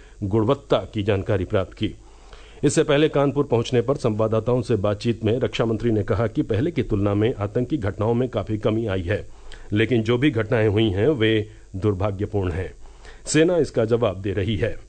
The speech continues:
सुरक्षा बल पूरी तरह सजग हैं। भारत चीन सीमा पर दीपावली के अवसर पर मिठाई बांटने के सवाल पर रक्षा मंत्री ने कहा कि भारत अपने सभी पड़ोसी देशों से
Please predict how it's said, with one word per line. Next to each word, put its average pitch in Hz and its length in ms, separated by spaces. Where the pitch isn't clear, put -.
सुरक्षा 156 380
बल 170 180
पूरी 135 260
तरह 120 220
सजग 113 320
हैं। 90 180
भारत 123 460
चीन 127 260
सीमा 120 300
पर 120 160
दीपावली 113 500
के 113 140
अवसर 110 240
पर 117 140
मिठाई 117 300
बांटने 110 340
के 107 100
सवाल 101 260
पर 113 160
रक्षा 131 240
मंत्री 110 260
ने 104 120
कहा 104 220
कि 101 160
भारत 104 360
अपने 110 320
सभी 107 340
पड़ोसी 107 540
देशों 104 360
से 107 400